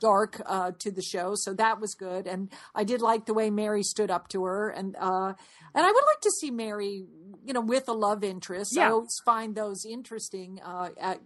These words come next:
Speaker 1: in this series. So I hope she, I hope there is a, some new, some new handsome character for, uh, for Mary to fall in love with.
Speaker 2: Now, what about Edith?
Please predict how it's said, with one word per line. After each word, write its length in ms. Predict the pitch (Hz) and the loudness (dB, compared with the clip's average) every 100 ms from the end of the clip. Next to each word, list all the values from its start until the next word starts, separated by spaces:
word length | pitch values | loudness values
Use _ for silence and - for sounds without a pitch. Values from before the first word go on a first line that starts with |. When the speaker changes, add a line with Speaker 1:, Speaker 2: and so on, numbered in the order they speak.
| - | -8
Speaker 1:
in 220 | 208 208 | -4 -2
this 260 | 202 - | -4 -4
series. 420 | - 302 190 208 - | -4 0 0 -2 -2
So 240 | 208 202 202 - - | 0 0 -2 -8 0
I 100 | 226 | 4
hope 200 | 269 - | 4 2
she, 220 | - 226 196 | -6 -6 -2
I 100 | 220 | 0
hope 200 | 240 247 | 0 0
there 180 | 233 233 | 0 0
is 200 | 277 233 | -2 -4
a, 40 | |
some 340 | 202 - 214 208 | -4 -4 -2 -2
new, 360 | 214 214 220 214 _ _ _ | 0 0 -2 -6 _ _ _
some 160 | - 240 | -4 0
new 220 | 220 220 | 2 2
handsome 420 | 185 226 214 214 | 0 -2 -4 -6
character 520 | 190 202 185 180 180 175 | -4 -6 -6 -6 -8 -8
for, 200 | - 185 - | -6 -6 -4
uh, 100 | 175 | -8
for 180 | 165 185 | -6 -6
Mary 340 | 185 185 190 180 | -4 -4 -2 -4
to 140 | 170 | -2
fall 240 | 175 175 | -2 -2
in 80 | 175 | -2
love 240 | 190 180 - | -4 -6 -6
with. 240 | - - | -8 -4
Speaker 2:
Now, 220 | 240 247 | 0 6
what 160 | 285 359 | 6 8
about 200 | 370 370 | 6 6
Edith? 380 | 403 339 208 | 4 2 -2